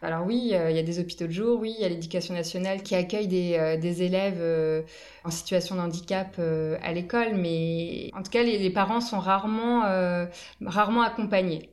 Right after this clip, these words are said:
Donc j'avais, euh, j'avais tout ça, j'avais, euh, mon expérience personnelle, j'avais mon expérience, euh, professionnelle, et bon, petit à petit, l'idée a germé. Et puis moi-même aussi, je, je, j'écoutais beaucoup de podcasts.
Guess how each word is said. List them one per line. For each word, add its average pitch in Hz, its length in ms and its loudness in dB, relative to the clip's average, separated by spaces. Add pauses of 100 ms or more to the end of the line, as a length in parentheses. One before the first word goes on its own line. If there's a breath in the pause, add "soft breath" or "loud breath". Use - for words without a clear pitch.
(360 loud breath)
Donc 190 160 2
j'avais, 226 380 4
euh, 208 100 4
j'avais 185 240 2
tout 277 160 -4
ça, 240 300 2
j'avais, 180 400 2
euh, 170 80 4
mon 208 120 -2
expérience 208 400 -4
personnelle, 202 600 0
j'avais 170 320 0
mon 196 160 -2
expérience, 208 760 -4
euh, 180 280 2 (340 loud breath)
professionnelle, 214 840 0
et 175 140 0
bon, 175 280 -4 (320 loud breath)
petit - 220 -12
à 196 80 2
petit, 196 240 -8
l'idée 208 260 2
a 190 140 4
germé. 196 680 0
Et 185 60 0
puis 180 160 -4
moi-même 220 340 2
aussi, 233 360 -2
je, 185 260 -2
je, 170 380 -4
j'écoutais 180 400 -4
beaucoup 180 240 -6
de 233 60 -8
podcasts. 220 640 -4